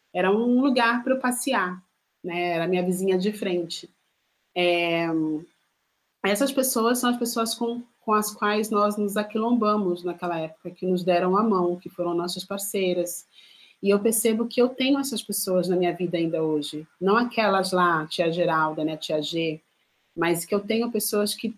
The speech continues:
é, desempenham esse papel hoje, né? Pessoas pretas. Então, acho que nós ainda estamos resistindo, né? E,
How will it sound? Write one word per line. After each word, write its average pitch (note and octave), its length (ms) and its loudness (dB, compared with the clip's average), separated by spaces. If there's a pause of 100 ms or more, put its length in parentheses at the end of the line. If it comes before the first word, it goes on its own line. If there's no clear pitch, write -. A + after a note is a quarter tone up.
(200)
é, F3+ 340 0
desempenham G#3+ 600 0
esse G#3+ 200 -4
papel G3 480 -4
hoje, D#3 320 -4 (320)
né? E3 320 -8 (140)
Pessoas F3 560 0
pretas. G3 640 -4 (400)
Então, F#3 240 2
acho G#3+ 240 2
que A3 60 0
nós G#3+ 220 4
ainda C4+ 300 6
estamos F#3 380 0
resistindo, E3 800 -6 (340)
né? E3+ 160 -8 (220)
E, D#3 960 2